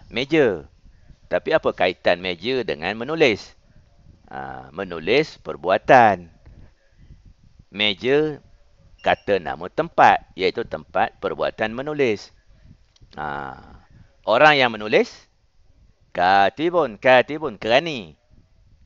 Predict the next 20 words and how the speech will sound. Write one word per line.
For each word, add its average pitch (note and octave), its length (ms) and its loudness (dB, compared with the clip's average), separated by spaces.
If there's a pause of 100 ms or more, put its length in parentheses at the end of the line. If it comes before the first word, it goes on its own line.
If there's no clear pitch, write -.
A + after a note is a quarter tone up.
(200)
Katibun G#2 400 -2
tu D#3+ 240 -12
dalam F2 240 -2
bahasa F#2 160 -4
Arab G#2+ 80 -6
kerani. A#2 640 -6 (720)
Bahasa F2+ 160 -8
kita G2+ 240 -14
sebut A2 160 -16
kerani. A#2 480 -8
Tapi B2 240 -4
apa E3 160 -4
kaitan A2 400 -2
kerani G#2+ 400 -4
dengan G2 240 -10
menulis? B2 480 -4 (320)
Sebenarnya F#2+ 400 -10
dia B2+ 160 -8
satu C3+ 480 -8 (480)
perkataan. C3 720 -4